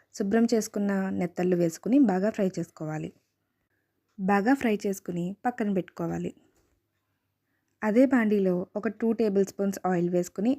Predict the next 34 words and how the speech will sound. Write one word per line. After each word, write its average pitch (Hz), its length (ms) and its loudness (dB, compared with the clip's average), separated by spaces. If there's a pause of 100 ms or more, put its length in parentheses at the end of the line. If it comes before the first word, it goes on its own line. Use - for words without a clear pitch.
(120)
ఆయిల్ 254 240 4
హీట్ 240 240 0
అయిన 220 160 -4
తర్వాత 196 380 -2
వన్ 196 360 0
టేబుల్ 214 260 -2
స్పూన్ 214 300 -2
జీలకర్ర 180 400 2
వేసుకుని, 180 600 -2 (120)
ఆ 202 100 -4
తర్వాత 190 440 -2 (120)
కట్ 190 240 -4
చేసి 233 140 -2
పెట్టుకున్న 196 420 -2
ఆనియన్స్, 175 680 0 (300)
పచ్చిమిర్చి, 185 640 -4 (280)
కొద్దిగా 208 300 2
కరివేపాకు 175 760 -2 (360)
యాడ్ 180 280 -4
చేసుకుని, 226 480 -2
బాగా 185 500 2 (340)
గోల్డెన్ 214 400 4
బ్రౌన్ 202 240 4
కలర్ 190 220 2
వచ్చేంత 175 380 -2
వరకు 214 320 -2 (120)
ఫ్రై 220 160 0
చేసుకోవాలి. 165 720 -2 (360)
ఇక్కడ 226 220 -2
నేను 226 280 4
సిక్స్ - 300 -4
మీడియం 214 320 2
సైజ్ 214 240 -2
ఆనియన్స్, 185 580 0